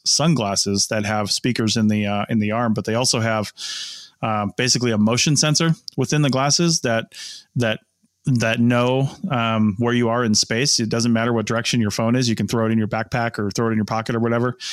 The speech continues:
and the glasses know what direction they're facing because they have a compass and a motion sensor. Now, going back to what we were just talking about with magnetic fields, it's real interesting because I kind of forgot when I turned this thing on yesterday, 'cause honestly, I hadn't used it much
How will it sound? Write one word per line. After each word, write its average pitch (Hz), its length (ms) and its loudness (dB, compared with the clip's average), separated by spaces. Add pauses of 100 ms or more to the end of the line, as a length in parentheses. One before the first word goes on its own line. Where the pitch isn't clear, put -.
(320)
and 107 240 0
the 107 80 -2
glasses 123 500 0
know 120 140 2
what 113 120 0
direction 113 380 0
they're 131 100 2
facing 143 520 0
because 123 180 -2
they 117 100 0
have 110 100 0
a 104 60 -2
compass 127 360 -2
and 127 80 2
a 117 40 4
motion 127 280 2
sensor. 107 340 -2 (1040)
Now, 127 180 0
going 160 240 2
back 160 160 2
to - 80 0
what 165 100 2
we 156 80 4
were 139 60 2
just 127 180 -2
talking 175 260 2
about 113 260 2 (440)
with 120 160 -2
magnetic 135 400 2
fields, 135 460 2 (160)
it's 123 140 0
real 143 200 2
interesting 117 380 2
because 110 240 0
I 156 100 2
kind 147 180 0
of 117 80 0
forgot 135 360 -2
when 113 100 0
I 110 60 2
turned 135 260 0
this 113 120 0
thing 113 160 2
on 151 160 2
yesterday, 110 360 0
'cause 117 140 -2
honestly, 135 360 2
I 113 80 0
hadn't 127 240 2
used 127 200 2
it 113 80 -2
much - 680 -2